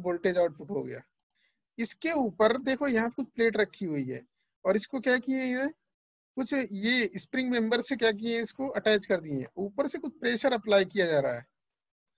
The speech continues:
प्रेशर कुछ भी हो सकता है, ठीक है ना। तो इसमें डिफॉर्मेशन शुरू हो जाएगा क्रिस्टल मटेरियल में। ये जो क्रिस्टल मटेरियल deformation शुरू हो जाएगा, deformation शुरू होगा तो voltage create होने लगेगा।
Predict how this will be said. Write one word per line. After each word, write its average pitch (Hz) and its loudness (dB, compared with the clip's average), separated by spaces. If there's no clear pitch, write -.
प्रेशर 214 4
कुछ 233 -6
भी 240 -2
हो 226 2
सकता 185 -2
है, 175 2
ठीक 208 2
है 247 2
ना। 294 -4
तो 233 -4
इसमें 269 -2
डिफॉर्मेशन 254 0
शुरू 247 -2
हो 214 6
जाएगा 185 6
क्रिस्टल 233 0
मटेरियल 202 4
में। 131 -6
ये 196 4
जो 233 -2
क्रिस्टल 233 -4
मटेरियल 226 -2
deformation 226 0
शुरू 220 -2
हो 220 4
जाएगा, 208 2
deformation 220 -2
शुरू 208 -6
होगा 196 -2
तो 226 -6
voltage 175 -4
create 165 -10
होने 143 -2
लगेगा। - -12